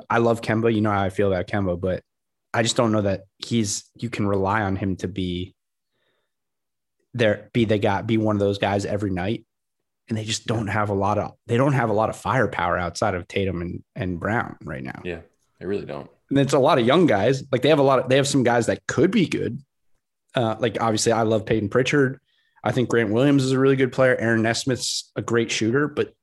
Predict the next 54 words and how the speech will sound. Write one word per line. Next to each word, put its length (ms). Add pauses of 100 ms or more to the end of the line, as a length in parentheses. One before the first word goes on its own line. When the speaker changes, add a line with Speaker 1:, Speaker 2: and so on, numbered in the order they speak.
Speaker 1:
they're 180
all 160
young 440 (400)
players. 400
Like, 220 (840)
you 80
can't 220
really 180
rely 400
a 120
ton 220
on 100
them. 340 (220)
They're 100
not 140
even 120
playing 420
Jeff 200
Teague 240
anymore. 360
Speaker 2:
Yeah, 100
he's 200
fully 480
out 120
of 40
the 80
rotation. 500 (460)
Speaker 1:
Uh, 400
so 560 (160)
I 100
would 200
be 120
surprised 600
to 80
see 180
them 160
make 180
a 40
move, 460
or 120
at 80
least 200
attempt 360
to 80
make 180
a 20
move 360 (180)
to 80
get 160
some 120
depth, 380
'cause 160
they're 140
just, 340